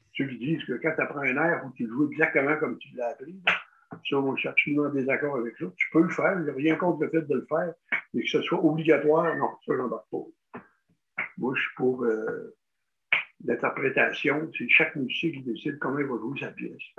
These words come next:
Mais, euh, tu, tu donnes ton inspiration quand même, puis là, je me suis inspiré de Joe Bouchard pour faire cette tune-là,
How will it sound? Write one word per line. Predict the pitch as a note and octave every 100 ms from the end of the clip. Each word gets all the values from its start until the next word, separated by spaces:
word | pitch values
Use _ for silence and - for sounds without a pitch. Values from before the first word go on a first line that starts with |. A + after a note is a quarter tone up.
| - _ _ _ _ -
Mais, | F3 -
euh, | - - - - - _ _ -
tu, | - -
tu | -
donnes | B2+ C#3+
ton | C#3+ C3
inspiration | C3 - C3+ A#2+ - D3 C#3+
quand | A#2
même, | C#3 F3
puis | B2 A#2+
là, | D3+ D3+
je |
me | A#2+
suis | -
inspiré | C#3 - C3+ D3
de | B2
Joe | C#3+
Bouchard | C#3+ - D#3 D3+
pour | -
faire | - C3 -
cette | -
tune-là, | - A2+ A#2 E3+